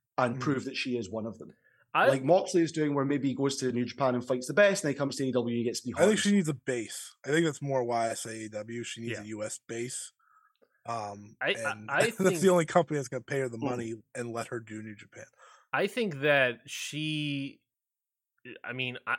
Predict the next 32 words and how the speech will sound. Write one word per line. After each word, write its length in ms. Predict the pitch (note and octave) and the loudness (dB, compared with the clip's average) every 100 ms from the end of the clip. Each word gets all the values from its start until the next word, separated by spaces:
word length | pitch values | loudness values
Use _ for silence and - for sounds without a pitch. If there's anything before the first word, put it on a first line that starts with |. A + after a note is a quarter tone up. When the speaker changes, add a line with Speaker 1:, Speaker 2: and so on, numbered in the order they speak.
| - | -4
Speaker 3:
I 160 | A2+ E3 | -4 -2
think 200 | G#3+ G#3 | -2 -6
sh-, 220 | - - - | -8 -14 -8
the 140 | D3+ | -4
argument 340 | A#2+ D#3+ E3+ C3 | 0 2 0 -4
it 120 | B2 | -4
would 120 | A#2+ | -6
be 120 | A2+ A#2 | -8 -8
for 180 | - | -8
both. 500 | G#2 A2+ G3 - - - | -4 0 0 -2 -12 -4
I 100 | B2+ | -2
mean, 320 | D3 C#3+ C#3 | 0 -2 -4
you 240 | D3 D#3+ C#3+ | -12 -14 -2
talk 160 | E3 | 2
about 160 | D#3+ C3 | 2 2
Hall 200 | D#3 D#3 | 4 4
of 80 | C#3+ | 2
Fame 220 | D3 B2 | -2 -2
cases, 440 | - D3+ - B2 G#2+ | -2 -4 -4 -6 -2
right? 280 | A2 D#3+ E3+ | 0 0 -2
I 60 | |
mean, 300 | C3 C3 B2 - - _ | -4 -4 -4 -10 -20 _
having 580 | - E3 E3+ D#3 D3+ C#3+ | 2 4 4 0 -4 -10
top 300 | - D3 C#3 | -2 0 0
tier, 400 | - D3 C#3 C3+ D3 | -2 -2 0 0 -4
some 160 | D#3 | -8
of 60 | C#3+ | -6
the 60 | A#2+ | -2
best 240 | C3 A#2+ | -2 -2
matches 320 | B2+ A#2+ A2+ | -4 -6 -2
ever, 380 | C3 D#3+ A#2+ A2 - | -2 0 -2 -4 -14
potentially, 600 | A2+ A2 F#2 - G#2 D3 | -8 -6 -6 -8 -8 -8